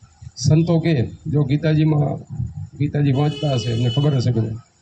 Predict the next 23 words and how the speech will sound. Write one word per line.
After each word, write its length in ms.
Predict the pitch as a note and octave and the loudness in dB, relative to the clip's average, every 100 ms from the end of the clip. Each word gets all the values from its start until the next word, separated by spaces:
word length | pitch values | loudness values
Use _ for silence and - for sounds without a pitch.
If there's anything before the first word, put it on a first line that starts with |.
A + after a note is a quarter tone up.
| _ _ - | _ _ -6
કે 60 | |
ગીતાજીમાં 540 | B2 D3+ E3 D#3+ E3+ E3 | -2 0 2 4 2 2
કૃષ્ણ 280 | C#3+ C3+ C#3+ | 0 0 0
ભગવાને 340 | C#3 C3+ B2+ | 0 -2 -4
કીધું 200 | A#2 - _ _ - - - - - - - - | -8 -10 _ _ -20 -20 -20 -20 -16 -14 -14 -6
કે 60 | C#3 | -2
"અર્જુન, 360 | D3+ E3 F3 | 2 2 4
હું 180 | D3+ D3+ | 4 4
જન્મતો 400 | C#3+ D#3 D3+ D3 | 4 2 2 2
નથી, 280 | C#3 C#3 A#2 - - - | 2 0 -2 -4 -16 -8
મરતો 340 | A2 B2 - C3 | -4 -4 -4 -4
નથી, 360 | B2+ A#2+ G2 - - - - - - | -2 -2 -4 -10 -20 -20 -20 -16 -2
કોઈ 140 | C#3+ | 0
શસ્ત્ર 380 | - C#3 - D3 | 2 2 2 0
કાપી 320 | D3 C#3+ D3 | 0 0 2
ના 160 | C3+ C3 | 2 0
કે 140 | B2+ | 0
અગ્નિ 280 | B2 C3 C#3 | 0 0 0
બા-, 140 | C3 | 0
અગ્નિ 440 | - - C#3+ D3 C#3 | -2 -2 0 2 2
બારી 280 | C3+ D3+ D#3 | 2 4 4
ના 240 | D#3 C#3 | 4 2
કે." 180 | B2+ | 0